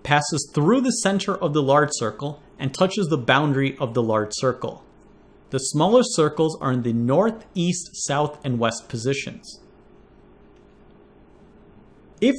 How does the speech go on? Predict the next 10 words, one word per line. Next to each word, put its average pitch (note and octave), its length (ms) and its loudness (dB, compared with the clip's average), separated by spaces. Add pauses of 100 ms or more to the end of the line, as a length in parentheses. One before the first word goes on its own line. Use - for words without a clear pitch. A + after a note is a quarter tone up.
these C#4 320 2
four G3 220 6
smaller A3+ 360 2
circles E3 540 0
are C#3+ 140 4
removed D3+ 500 4
from E3+ 160 0
the D#3 80 2
large C#3+ 400 4
circle, B2 640 -2